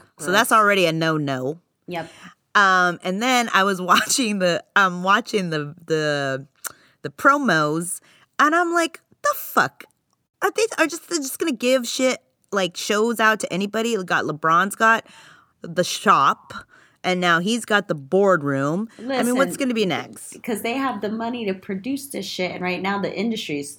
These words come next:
Speaker 2: thirsty. No one has money to produce nothing. These
Speaker 1: But, but
Speaker 2: players wanna produce it, so they're giving work to people who <laughs> have been sitting
Speaker 1: I
Speaker 2: on their
Speaker 1: guess.
Speaker 2: ass looking for work. <laughs>
Speaker 1: I know, but fucking K D, like,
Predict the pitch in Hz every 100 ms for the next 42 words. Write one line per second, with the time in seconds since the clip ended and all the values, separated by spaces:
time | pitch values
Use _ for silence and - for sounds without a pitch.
0 | _ 175 170 165 - 127 123 151 160 185
1 | 220 202 196 175 170 165 175 - 147 147
2 | 143 143 151 139 139 - 139 143 170 -
3 | _ _ _ - - - - 170 208 247
4 | 214 214 214 220 190 185 214 190 185 175
5 | 175 175 175 - 180 165 175 175 175 160
6 | 156 147 180 190 180 - - _ _ _
7 | _ _ - 190 - 233 180 190 226 -
8 | - 202 220 202 - 233 185 196 190 185
9 | 170 165 151 202 196 190 - 190 196 190
10 | 180 185 277 277 160 - - - - -
11 | - - - 285 285 - - 392 - -
12 | 403 453 508 370 320 262 370 370 320 -
13 | 330 330 233 285 320 262 240 - 220 220
14 | 226